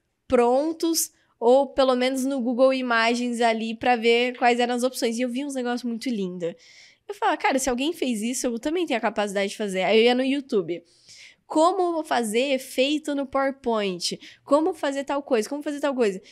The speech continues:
E aí eu via tudo e aplicava. E, cara, eu fazia uns negócios assim, muito, muito, muito mais lindo que a maioria. E aí tinha naquela época de Rabu, o jogo.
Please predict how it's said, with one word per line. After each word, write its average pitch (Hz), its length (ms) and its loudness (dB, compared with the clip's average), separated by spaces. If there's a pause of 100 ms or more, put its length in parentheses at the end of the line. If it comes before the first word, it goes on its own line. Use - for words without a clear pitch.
E 277 80 0
aí 349 160 4
eu 277 240 2
via 262 320 -2
tudo 285 380 -2 (180)
e 262 80 -4
aplicava. 277 840 0 (380)
E, 285 80 -2
cara, 403 260 2
eu 233 60 4
fazia 247 300 0
uns 311 160 0
negócios 262 380 2
assim, 277 520 -2 (340)
muito, 285 680 4
muito, 294 500 0
muito 294 540 0
mais 240 260 2
lindo 233 320 -2
que 247 140 0
a 233 80 2
maioria. 240 680 2 (340)
E 214 80 -2
aí 262 160 6
tinha 277 200 0
naquela 277 320 4
época 262 200 2
de 254 120 4
Rabu, 277 680 6 (140)
o 226 180 2
jogo. 226 600 4